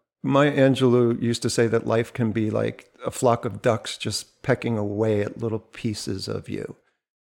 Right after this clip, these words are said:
And it, you know, one takes a flange of your ear, the other one takes a part of your heart. The other, that life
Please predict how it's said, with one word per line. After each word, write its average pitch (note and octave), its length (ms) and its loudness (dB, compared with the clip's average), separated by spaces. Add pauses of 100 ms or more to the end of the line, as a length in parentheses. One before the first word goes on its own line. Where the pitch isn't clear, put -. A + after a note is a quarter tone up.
(100)
And A2 220 -4
it, G#2+ 160 -8
you A#2 160 -6
know, G#2+ 160 -2
one A2 200 -2
takes A2+ 300 -2
a A2 80 -8
flange A2+ 440 -2
of A2 80 -4
your A#2 160 -2
ear, A#2 400 0
the G#2+ 120 -8
other G#2+ 140 -6
one A2+ 140 -4
takes G#2+ 240 -4
a A2+ 60 -8
part A2 260 -2
of G#2 80 -2
your G#2+ 120 -4
heart. B2 360 2
The G#2 80 -2
other, A#2 120 -4 (380)
that B2 340 4 (400)
life D3+ 540 4